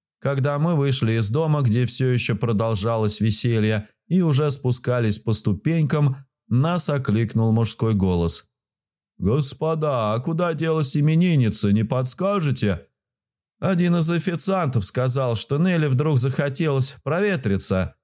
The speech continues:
бросил я на ходу, направляясь к нашему автомобилю.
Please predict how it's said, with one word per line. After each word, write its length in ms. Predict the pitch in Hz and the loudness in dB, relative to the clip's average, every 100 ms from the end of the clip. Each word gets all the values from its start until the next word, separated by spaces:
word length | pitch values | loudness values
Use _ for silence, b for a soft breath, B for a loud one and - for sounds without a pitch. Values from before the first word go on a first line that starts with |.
| _ | _
бросил 520 | 95 101 101 98 98 101 | 0 2 2 2 2 2
я 180 | 104 | 2
на 100 | 98 | 0
ходу, 420 | 95 107 104 156 165 | 0 0 0 0 0
направляясь 720 | 156 147 139 139 143 143 - | 0 -2 -2 -2 0 -2 0
к 100 | 110 | 0
нашему 520 | 104 95 - 101 98 | 2 2 2 2 2
автомобилю. 1040 | - 98 - 104 104 101 95 90 90 78 | -2 -2 0 2 2 2 2 2 0 -2